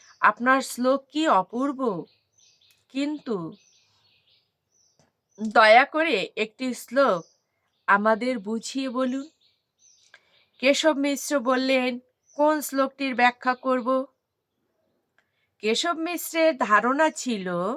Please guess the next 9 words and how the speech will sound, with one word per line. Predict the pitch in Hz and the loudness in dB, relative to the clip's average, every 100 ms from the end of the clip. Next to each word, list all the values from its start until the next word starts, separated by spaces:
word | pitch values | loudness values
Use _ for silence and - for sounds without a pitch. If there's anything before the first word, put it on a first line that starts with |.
| - _ _ _ _ _ _ _ _ _ _ _ _ _ _ _ _ | -10 _ _ _ _ _ _ _ _ _ _ _ _ _ _ _ _
যে | 214 269 | 0 0
হয়তো | 220 269 294 330 | 2 2 2 0
প্রভু | - 311 254 302 | 0 0 0 -2
বলবেন | 233 277 277 294 285 269 | 6 4 6 2 2 2
প্রথম | 294 285 269 262 | -4 -4 -2 -6
শ্লোকটি | 247 - 269 254 - 254 240 262 _ _ _ _ - | -6 0 0 0 -4 -8 -8 -10 _ _ _ _ -12
বা | 202 240 277 | 4 6 6
শেষের | 320 339 302 - 262 247 | 4 -6 -8 -6 -6 -8
শ্লোকটি | - 247 247 _ 262 240 | -8 -4 -4 _ -8 -6